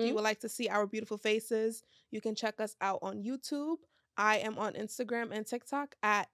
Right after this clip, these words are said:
Speaker 1: That Queen Beck, as well as my beauty portfolio page on Instagram at Touched by Becks.
Speaker 2: And I have finally made a Twitter. And I kept it simple. Everything is at it's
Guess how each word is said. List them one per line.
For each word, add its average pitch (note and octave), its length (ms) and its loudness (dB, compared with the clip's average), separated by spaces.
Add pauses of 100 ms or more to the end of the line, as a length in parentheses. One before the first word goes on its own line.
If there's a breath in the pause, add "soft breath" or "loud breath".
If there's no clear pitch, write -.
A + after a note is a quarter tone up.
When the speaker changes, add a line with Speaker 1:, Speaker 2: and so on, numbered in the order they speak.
Speaker 1:
That G3 240 -2
Queen G#3+ 240 -6
Beck, C4 380 2 (340)
as G#3+ 160 0
well A3 160 4
as G#3+ 140 2
my A3+ 100 -2
beauty B3 300 -4
portfolio B3+ 500 0
page B3+ 480 -2
on A#3 160 0
Instagram A3+ 680 0 (120)
at G3+ 260 2
Touched - 480 -6
by F#3 340 -2 (200)
Becks. - 720 -12 (1120)
Speaker 2:
And G#3 120 4
I G#3 200 6
have G#3 280 2
finally G3 440 6
made F#3 360 4
a F3+ 140 4
Twitter. F#3 600 0 (600)
And F3+ 500 8 (100)
I G3 140 10
kept D#4 240 12
it E4 80 10
simple. F#3+ 420 10
Everything B3 460 10
is A3+ 260 12
at G3+ 300 12 (840)
it's G3+ 460 2